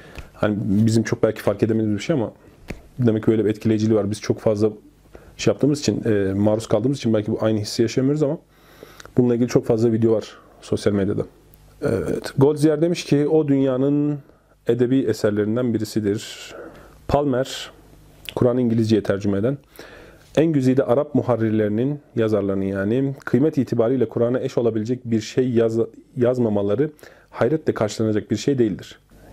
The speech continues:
Yahudi alim Hirschfeld, e, "Kur'an haiz olduğu ikna kuvveti, belagatı ve inşası itibariyle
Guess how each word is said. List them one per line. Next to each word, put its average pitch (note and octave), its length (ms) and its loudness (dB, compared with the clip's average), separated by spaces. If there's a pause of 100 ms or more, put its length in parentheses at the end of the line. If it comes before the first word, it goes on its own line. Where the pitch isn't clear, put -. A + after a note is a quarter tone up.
(100)
Yahudi C3 340 2
alim C3 320 0 (240)
Hirschfeld, A2 420 0 (480)
e, A2 240 2
"Kur'an D3+ 260 0
haiz C#3 340 0
olduğu A#2+ 200 2
ikna C#3 280 0
kuvveti, A#2+ 420 0
belagatı A#2 500 0
ve A#2 160 -2
inşası A#2 500 0
itibariyle A#2+ 680 2